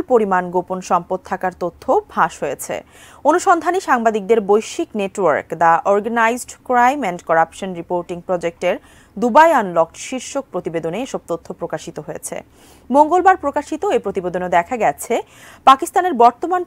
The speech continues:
প্রেসিডেন্ট আসিফ আলী জারদারি ও সাবেক সেনাশাসক পারভেজ মোশাররফ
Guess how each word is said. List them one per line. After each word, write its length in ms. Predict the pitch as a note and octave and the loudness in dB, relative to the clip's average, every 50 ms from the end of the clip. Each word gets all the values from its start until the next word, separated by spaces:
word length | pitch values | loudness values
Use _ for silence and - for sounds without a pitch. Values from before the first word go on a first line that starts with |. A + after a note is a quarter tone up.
| - | 0
প্রেসিডেন্ট 480 | C4 B3+ B3+ - - A3+ A3+ E3+ D#3+ D#3+ - - G3 G3 | 0 0 0 0 -2 0 0 0 0 -2 0 2 2 2
আসিফ 220 | - - D4 - A#3+ G3+ | 2 0 -4 0 0 0
আলী 120 | F3 E3+ E3+ | 0 0 0
জারদারি 400 | E3+ D#3+ E3 D#3+ E3+ E3 F3 A#3 D4+ E4 - - F#3+ | 0 0 2 0 0 0 0 -2 -4 -4 -4 -2 -2
ও 20 | F#3+ G3 - - | -2 -2 -2 2
সাবেক 400 | - G#3+ G3+ G3+ G3+ C#4 D#4 D#4 - - | 4 4 4 4 4 0 -4 -6 -8 -8
সেনাশাসক 600 | - G3 F3 E3+ - - F3 E3 - - A#3+ - - _ _ _ - - - - - | -6 -4 -4 -4 -2 -4 -4 -4 -2 -2 -4 -4 -4 _ _ _ -20 -20 -18 0 6
পারভেজ 360 | C4 B3+ B3+ C4+ B3+ E4 F4+ C#4 A3 | 8 8 8 8 6 2 -2 -2 -2
মোশাররফ 360 | G3+ G3 - G#3 F#3+ G3 - | -4 -2 -2 0 -2 -2 -2